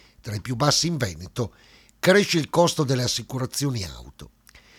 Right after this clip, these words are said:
La Valle Agordina aumentano le bollette dell'acqua per le seconde case, raddoppiano.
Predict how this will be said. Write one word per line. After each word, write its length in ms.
La 80
Valle 220
Agordina 600
aumentano 580
le 100
bollette 400
dell'acqua 540
per 140
le 100
seconde 460
case, 440
raddoppiano. 800